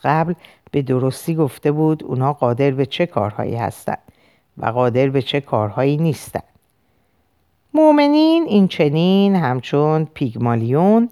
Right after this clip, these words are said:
عاشق مجسمه‌ای می‌شن که خودشون ساختن. مجسمه‌ای که اگر باور اونها به استریوتایپ‌های دینیشون نبود اصلاً ساخته نمی‌شد. و زنان و مردان و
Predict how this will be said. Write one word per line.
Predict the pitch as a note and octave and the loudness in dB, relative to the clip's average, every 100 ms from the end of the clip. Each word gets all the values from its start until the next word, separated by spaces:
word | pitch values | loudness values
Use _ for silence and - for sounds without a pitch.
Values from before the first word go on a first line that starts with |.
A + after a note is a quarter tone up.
| _ _ _ _ | _ _ _ _
عاشق | A#3+ B3+ B3+ A3+ | 0 2 2 4
مجسمه‌ای | A3+ F3 E3 D#3 - D#3+ D#3+ F3+ | 4 4 2 2 2 2 2 2
می‌شن | F3+ - D#3+ E3 | 0 0 -2 0
که | E3 E3 | 0 -2
خودشون | - G#3 C3+ - - | 0 0 0 -4 -10
ساختن. | - - E2+ _ D2+ - _ _ _ _ _ _ _ | -8 -6 -8 _ -10 -10 _ _ _ _ _ _ _
مجسمه‌ای | A#2+ B2 B2+ - A#2+ A#2+ C3 C3+ | -6 -2 -4 0 0 0 0 -2
که | C3+ A#2+ | -2 0
اگر | C3 C3 C3 - - _ - | 0 0 0 -4 -20 _ 0
باور | F#3+ F#3+ A3 B3 | 2 4 4 4
اونها | B3+ - B2+ A#2 C#3+ D3+ E3 | 2 0 -4 -4 -2 0 0
به | D#3+ D3+ B2+ | -2 -2 -4
استریوتایپ‌های | - - B2 A#2+ B2 - A#2+ A#2 - C3+ C#3 | -6 -8 -6 -4 -4 -4 -4 -4 -4 -4 -2
دینیشون | C3+ A#2+ A#2 B2 - A#2+ | -4 -4 -4 -6 -6 -6
نبود | A#2+ A2 A#2+ C3+ D3 - _ _ - | -4 -4 -2 -2 -2 -6 _ _ -12
اصلاً | C#3+ - B2 C3 | -12 -10 -6 -6
ساخته | - - A#2 - - G3 | -6 -4 -6 -6 -2 0
نمی‌شد. | B2+ B2 B2+ - - _ _ _ _ _ _ _ _ _ - | 0 -4 -12 -12 -14 _ _ _ _ _ _ _ _ _ -2
و | E3+ | 0
زنان | D#3+ D#3 D3 D3+ | 2 2 2 2
و | D3+ | 2
مردان | D3 C3+ C3 C3+ | 0 0 0 0
و | C#3+ | 0